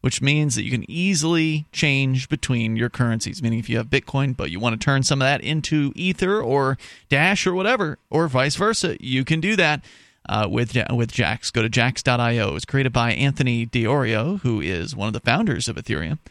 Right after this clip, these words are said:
It's easy to back up your wallet and recover your funds with Jaxx, and Jaxx is striving to give you command over your digital life. Coins, contracts, currencies, identity,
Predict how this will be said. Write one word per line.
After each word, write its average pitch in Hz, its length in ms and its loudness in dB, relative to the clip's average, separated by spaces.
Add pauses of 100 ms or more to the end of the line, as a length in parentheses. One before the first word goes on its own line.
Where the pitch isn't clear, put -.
(320)
It's - 160 0
easy 196 220 2
to 170 80 0
back 170 240 2
up 170 120 0
your 147 120 2
wallet 165 340 2
and 135 180 -2
recover 139 320 2
your 127 140 2
funds 131 320 0
with 120 160 0
Jaxx, 135 500 0
and 104 220 -8
Jaxx 117 320 0
is 120 80 -2
striving 143 320 2
to 135 80 -2
give 135 220 0
you 151 100 0
command 147 500 0
over 104 200 -2
your 120 120 0
digital 120 460 0
life. 107 320 0
Coins, 180 320 2
contracts, 180 580 0
currencies, 190 600 -2
identity, 165 720 0